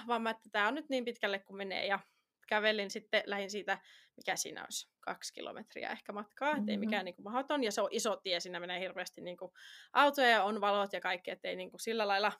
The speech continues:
Speaker 1: mut et jotenkin mä muistan, että kun mä menin sit tien yli ja rupesin kävelemään, niin mulle tuli heti sellainen olo, että ei vitsi, että nyt on niinku jotenkin huono, huonot vibat, ja, ja sit mä laitoin, mulla oli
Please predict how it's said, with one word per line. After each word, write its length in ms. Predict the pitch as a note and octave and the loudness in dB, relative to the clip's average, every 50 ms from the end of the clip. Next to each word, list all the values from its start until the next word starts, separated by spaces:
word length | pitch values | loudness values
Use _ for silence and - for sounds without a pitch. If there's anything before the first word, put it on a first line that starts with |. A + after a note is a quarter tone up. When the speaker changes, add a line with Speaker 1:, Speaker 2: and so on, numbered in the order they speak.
| _ | _
Speaker 1:
mut 200 | - A#3 A#3+ A#3 | -8 -6 -2 0
et 120 | C4 B3 - | 0 2 2
jotenkin 380 | D4 C#4+ D4 D#4+ D4 B3+ B3+ | 2 4 4 2 2 2 2
mä 80 | A#3+ A3+ | 0 2
muistan, 300 | A3+ A#3+ A#3+ A#3+ - A#3 | 2 2 2 2 0 -2
että 80 | G#3 G#3 | -2 -2
kun 60 | G#3+ G#3 | 0 -2
mä 80 | G3+ G3+ - - | -2 -2 -4 -6
menin 200 | A3 A3 A3 G#3 | -4 -4 -4 -4
sit 180 | G#3+ G#3+ - - | -4 -6 -6 -2
tien 240 | D4 D4 C4+ A#3+ | 2 2 4 4
yli 140 | A3 A3+ A3 | 4 2 2
ja 60 | G#3 | 2
rupesin 340 | G3 G3+ G3+ G3 G3 - G#3+ | 0 0 -2 -4 -4 -4 -2
kävelemään, 400 | G3+ G#3+ G#3+ G#3 G3+ F#3+ F3+ F3 | 0 2 2 4 4 2 2 -2
niin 80 | F#3 F#3 | -4 -8
mulle 140 | F#3 F#3 _ - | -12 -12 _ -8
tuli 140 | G3+ G3+ G3 | -6 -4 -2
heti 280 | B3 A#3+ - A3 F#3+ | -2 -2 -2 -4 -6
sellainen 460 | - - - A2+ G#2+ G#2 - - - - _ _ _ _ _ _ _ _ _ _ - | -4 -6 -8 -8 -8 -8 -8 -8 -8 -10 _ _ _ _ _ _ _ _ _ _ -4
olo, 220 | - F#3+ F3+ F3 - | -4 -2 0 0 -2
että 220 | - - - - - - | -2 -4 -8 -8 -6 -4
ei 320 | G2 A2 B2 C3+ B2+ B2 | -2 -2 -2 -2 -4 -4
vitsi, 340 | - G3 - - - - E3 | -6 -6 -6 -6 -6 -6 -6
että 220 | E3+ F3+ - - | -6 -6 -8 -8
nyt 240 | - F#3+ G3 - - | -8 -8 -6 -6 -6
on 100 | F#3 F3+ | -4 -4
niinku 320 | F3 F3 F3+ - F#3 F#3 F3 - - _ _ - - | -4 -6 -6 -6 -8 -8 -10 -12 -20 _ _ -12 -10
jotenkin 420 | G#3+ G3+ G3 F#3+ F#3 F#3+ G3+ - | -6 -4 -4 -4 -4 -6 -8 -6
huono, 380 | A3 G3 G3+ G3 G3 G#3 G#3 G#3 - - - _ | -4 -2 -2 -2 0 0 -2 -4 -6 -12 -10 _
huonot 320 | - A3+ A3 A3 G#3 G#3+ - - | -4 -2 -2 -2 -4 -6 -6 -4
vibat, 340 | - B3 A#3+ A3+ A3+ A3 G#3+ - | -2 0 4 6 6 4 4 4
ja, 160 | - A#3 A3 G#3+ - - - - - - - - - - _ _ _ _ - | 4 6 6 4 2 -8 -20 -20 -20 -20 -20 -20 -20 -20 _ _ _ _ 0
ja 120 | A#3 A#3 | 0 2
sit 160 | A#3 B3 A#3 | 2 2 0
mä 140 | A#3 A#3 A3+ | 2 2 4
laitoin, 420 | A3+ A3 A3 G#3+ - G#3 G#3 G#3+ G#3+ | 4 4 4 4 2 2 4 2 2
mulla 140 | G#3+ G#3+ | 0 0
oli 180 | G#3+ G#3+ G#3+ | 2 2 0